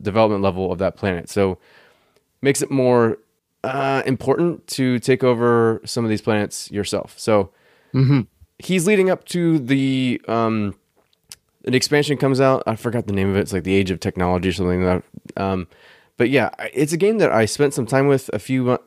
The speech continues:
Speaker 1: ooh, not months ago, a few weeks ago, and
Speaker 2: Mm-hmm.
Speaker 1: I was pleasantly surprised, and I really have tried to make time for it.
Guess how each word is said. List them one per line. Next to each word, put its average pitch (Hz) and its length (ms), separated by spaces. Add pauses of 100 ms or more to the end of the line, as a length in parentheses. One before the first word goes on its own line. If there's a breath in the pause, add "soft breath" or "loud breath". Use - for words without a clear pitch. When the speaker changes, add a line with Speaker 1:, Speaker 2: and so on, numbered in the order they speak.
Speaker 1:
ooh, 117 240 (220 loud breath)
not 98 280
months 87 240
ago, 90 160
a 90 60
few 139 160
weeks 139 200
ago, 92 340 (420 soft breath)
and 113 380
Speaker 2:
Mm-hmm. - 180
Speaker 1:
I 107 60
was 110 160
pleasantly 170 340
surprised, 98 540
and 101 120
I 98 40
really 110 300
have 101 200
tried 104 220
to 98 60
make 98 180
time 101 240
for 92 280
it. - 60